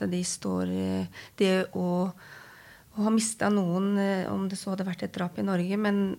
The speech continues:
eh, hvis det da er i utlandet, så mangler du kanskje enda mer informasjon, eller det vil du gjøre, enn det ville gjort hvis noe hadde skjedd i Norge. Så det er viktig å, å dele og gi inn den informasjonen vi har.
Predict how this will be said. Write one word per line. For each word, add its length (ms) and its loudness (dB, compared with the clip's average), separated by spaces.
eh, 320 -2
hvis 160 -6
det 100 0
da 360 2
er 100 0
i 220 0
utlandet, 400 -4
så 400 -4
mangler 580 0
du 120 -2
kanskje 540 -4
enda 320 6
mer 160 2
informasjon, 640 0
eller 200 2
det 180 2
vil 160 2
du 80 -2
gjøre, 240 2
enn 160 2
det 80 -2
ville 220 -2
gjort 100 -8
hvis 180 -10
noe 140 -6
hadde 160 -4
skjedd 180 -6
i 40 -4
Norge. 280 -4
Så 120 -6
det 80 0
er 100 2
viktig 300 -6
å, 240 0
å 260 -6
dele 380 2
og 80 2
gi 220 0
inn 100 0
den 180 -4
informasjonen 600 -2
vi 60 2
har. 280 0